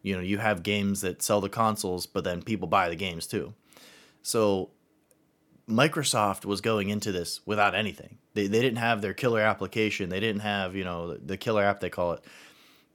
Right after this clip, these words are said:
They had absolutely nothing. So maybe, you know, if they didn't have Halo, Microsoft could have, you know, purchased their way into the market just by crazy advertising, you know, focusing on what Xbox Live would eventually become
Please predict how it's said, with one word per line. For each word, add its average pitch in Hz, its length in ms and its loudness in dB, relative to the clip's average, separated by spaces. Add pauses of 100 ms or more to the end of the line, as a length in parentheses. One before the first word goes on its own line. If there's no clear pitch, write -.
(120)
They 117 300 4
had 135 400 4
absolutely 104 720 2
nothing. 92 340 -2
So 101 200 0
maybe, 120 600 2
you 127 120 -2
know, 101 120 2
if 107 200 -4
they 139 120 4
didn't 143 260 0
have 127 240 -2
Halo, 95 440 0 (760)
Microsoft 117 600 4
could 113 160 -2
have, 101 300 -2
you 107 120 -6
know, 87 260 -10 (600)
purchased 139 500 2
their 110 200 4
way 104 280 4
into 101 180 -2
the 101 100 -2
market 95 340 -2
just 104 180 -6
by 92 100 0
crazy 120 480 2
advertising, 101 920 2
you 95 60 -2
know, 90 100 -4
focusing 120 580 -2
on 95 300 -2
what 101 140 0
Xbox 98 460 -2
Live 95 280 0
would 98 100 -2
eventually 95 440 -4
become 95 560 -4